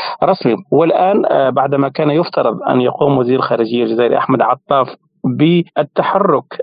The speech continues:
آه، على الميدان من خلال، كان يفترض أن يزور نيامي، وبعد ذلك يتصل ويزور الأطراف المعنية بالصراع، تحديدًا الدول الغرب، آه، أفريقيا في الإكواس. ونتحدث هنا بشكل رئيسي على، آه، نيجيريا والبنين وغانا،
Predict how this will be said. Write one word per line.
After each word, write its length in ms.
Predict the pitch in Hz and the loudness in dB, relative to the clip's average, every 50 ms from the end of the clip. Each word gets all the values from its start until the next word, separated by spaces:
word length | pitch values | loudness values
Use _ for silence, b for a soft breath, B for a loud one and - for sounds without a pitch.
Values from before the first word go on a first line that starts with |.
| - - | -4 -2
آه، 320 | - 135 127 127 127 123 131 | 0 2 2 2 2 2 2
على 560 | 131 120 123 127 131 135 135 135 139 - 120 | 0 0 0 0 0 0 0 0 0 0 0
الميدان 600 | 123 123 127 127 127 127 120 120 143 147 139 127 127 - - | 0 0 0 0 -2 -4 -4 -2 -2 0 0 -2 -2 -2 -4
من 60 | 127 | -4
خلال، 460 | - - 135 127 131 135 131 127 - | -2 0 0 0 2 2 0 0 -2
كان 160 | - 127 127 | -2 -2 0
يفترض 360 | 139 151 - - 139 123 113 113 | 0 0 0 0 0 0 2 0
أن 100 | 113 120 | 0 0
يزور 320 | 120 120 120 131 131 120 | 0 0 0 0 0 0
نيامي، 300 | 123 123 135 151 160 165 | 0 0 2 2 2 2
وبعد 380 | 160 160 170 160 156 147 147 165 | 2 2 2 0 0 -2 -2 -2
ذلك 220 | 165 156 - - | -2 -2 -2 -2
يتصل 540 | 160 175 - _ - 160 143 - 165 165 180 - _ - | -4 -4 -2 _ -6 -6 -2 0 0 0 0 -2 _ 0
ويزور 480 | 135 135 135 131 123 139 156 170 160 | 0 2 2 2 2 2 2 2 2
الأطراف 380 | 143 131 127 - 147 151 143 143 | 0 0 0 0 -2 -2 -2 -2
المعنية 380 | 135 135 131 127 139 139 139 | -2 0 0 0 0 0 0
بالصراع، 400 | 123 - - - - 127 135 139 | -2 -4 -4 -2 -2 0 0 0
تحديدًا 640 | 139 135 135 - 127 131 131 127 123 135 135 139 143 - | -2 -4 -6 -2 0 0 0 2 2 2 2 2 2 0
الدول 540 | 110 110 - 123 120 127 135 135 127 127 | -2 -2 -2 0 2 2 2 0 0 0
الغرب، 920 | - - 113 113 113 110 110 117 117 117 113 120 123 123 107 107 - - | 0 0 0 0 -2 -2 0 0 0 0 0 0 0 -2 -2 -4 -2 0
آه، 240 | 117 117 117 120 123 - | 0 2 2 0 0 0
أفريقيا 400 | 120 - - 135 139 - - 135 | -2 -2 0 -2 -2 -2 -4 -4
في 100 | 131 135 | -2 0
الإكواس. 460 | - - 104 - - 143 156 - - | 0 0 0 0 0 0 0 0 0
ونتحدث 560 | 185 185 175 - - - 208 185 180 - - | -2 0 0 0 -2 0 0 0 0 0 0
هنا 140 | 185 180 170 | 0 0 0
بشكل 300 | 156 143 - - - 151 | 0 -2 -6 -4 -2 -2
رئيسي 340 | 139 127 131 143 135 - 143 | 0 0 0 0 -2 0 0
على، 340 | 127 117 117 120 127 127 127 - - | 0 0 0 2 0 0 0 0 0
آه، 140 | 110 110 110 | 0 0 0
نيجيريا 680 | 117 117 117 110 107 120 135 139 139 139 139 143 143 | 0 0 -2 -2 0 0 0 2 2 2 2 2 2
والبنين 880 | 143 131 120 117 107 107 107 101 110 120 117 123 127 135 143 143 139 139 | 2 2 2 2 0 0 -2 -2 -4 -4 -2 0 0 0 2 2 2 2
وغانا، 560 | 135 120 107 98 117 127 127 127 135 143 | 2 0 0 0 0 0 0 0 0 0